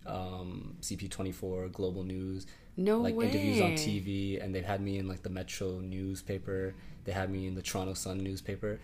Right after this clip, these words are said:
Speaker 1: I still have all the newspapers and everything,
Speaker 2: Good, I
Speaker 1: right?
Speaker 2: was gonna say, I hope you kept all that.
Speaker 1: Yeah, and so
Speaker 2: For
Speaker 1: when
Speaker 2: a
Speaker 1: he
Speaker 2: Netflix special later
Speaker 1: Exactly.
Speaker 2: on. <laughs>
Speaker 1: And then when he saw that,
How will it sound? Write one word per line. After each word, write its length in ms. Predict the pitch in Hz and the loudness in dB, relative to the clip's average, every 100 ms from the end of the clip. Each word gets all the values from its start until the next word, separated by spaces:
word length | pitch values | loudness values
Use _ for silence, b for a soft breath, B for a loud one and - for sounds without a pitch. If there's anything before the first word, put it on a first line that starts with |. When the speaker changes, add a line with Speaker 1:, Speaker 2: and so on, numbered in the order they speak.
| b b | b b
Speaker 1:
I 60 | - | 2
still 140 | 107 120 | 6 8
have 140 | 113 | 8
all 100 | 101 | 6
the 80 | 95 | 4
newspapers 440 | 95 - 90 92 | 0 -4 -4 -4
and 80 | 95 | -4
everything, 120 | 92 | 4
Speaker 2:
Good, 180 | 196 180 | 10 10
I 100 | 160 | 10
Speaker 1:
right? 20 | 165 | 8
Speaker 2:
was 140 | 160 | 6
gonna 140 | 175 | 6
say, 80 | 160 | 6
I 40 | 156 | 8
hope 120 | 165 | 8
you 60 | 170 | 6
kept 240 | 160 151 | 2 2
all 100 | 139 | 0
that. 240 | 131 - 104 | 2 2 4
Speaker 1:
Yeah, 360 | 107 98 95 113 | 4 4 2 0
and 160 | 107 | 0
so 500 | - 110 104 104 101 | 2 4 6 4 2
Speaker 2:
For 80 | - | 6
Speaker 1:
when 80 | 120 | 10
Speaker 2:
a 20 | |
Speaker 1:
he 40 | 123 | 10
Speaker 2:
Netflix 320 | 147 - 143 | 8 4 -2
special 380 | - 135 - 135 | 0 -2 0 0
later 120 | 127 | 4
Speaker 1:
Exactly. 380 | 107 117 120 151 | 8 10 10 8
Speaker 2:
on. 80 | 190 | 12
<laughs> 240 | - 403 | 12 12
Speaker 1:
And 100 | - | 12
then 640 | 381 - - 320 - - - | 12 12 12 10 10 10 12
when 120 | 120 | 12
he 120 | 127 | 10
saw 240 | 139 123 120 | 10 10 10
that, 260 | 110 95 | 10 6